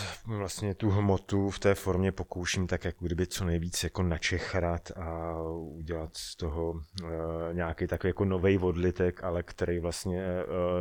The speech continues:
s tou původní sochou má společnýho jenom nějakou jako hraniční formu, ale to, co se děje v rámci té formy jako kdyby dovnitř, je už potom jako kdyby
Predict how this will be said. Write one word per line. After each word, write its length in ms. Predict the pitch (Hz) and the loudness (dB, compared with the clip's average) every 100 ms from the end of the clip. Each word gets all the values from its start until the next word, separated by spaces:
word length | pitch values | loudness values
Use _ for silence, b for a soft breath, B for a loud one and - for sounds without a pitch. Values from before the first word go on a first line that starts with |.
| 92 | 0
s 200 | 87 - | -4 -8
tou 180 | - 90 | -4 -4
původní 540 | - 87 85 85 92 | -2 -2 2 2 2
sochou 560 | 87 - - - 92 87 | 2 -2 -2 0 2 2
má 240 | 90 87 | 2 2
společnýho 840 | 92 - 87 87 - - 90 87 90 | 2 -2 0 0 0 -2 2 4 6
jenom 400 | 90 87 90 90 | 4 4 4 4
nějakou 600 | 95 92 87 87 - 92 | 4 6 4 2 0 2
jako 240 | 90 - 90 | 2 4 4
hraniční 680 | 90 90 92 98 - 104 104 | 6 6 6 4 4 4 4
formu, 600 | - 90 87 92 95 98 - | 4 4 6 4 4 2 0
ale 240 | 104 98 | 2 2
to, 140 | - - | 2 -2
co 120 | 95 | 0
se 200 | - 110 | 4 6
děje 280 | 95 101 101 | 8 10 10
v 60 | |
rámci 340 | 98 92 87 101 | 6 4 0 4
té 160 | 104 | 6
formy 360 | - 98 95 98 | 6 4 4 4
jako 220 | 90 95 | 4 4
kdyby 220 | 92 98 | 4 6
dovnitř, 800 | 98 92 90 92 92 92 - - | 6 6 6 6 6 4 0 2
je 140 | 87 | 4
už 160 | 87 90 | 2 0
potom 300 | - 82 87 | -4 -2 0
jako 180 | 80 82 | -2 -2
kdyby 300 | 80 80 82 | -2 -2 -2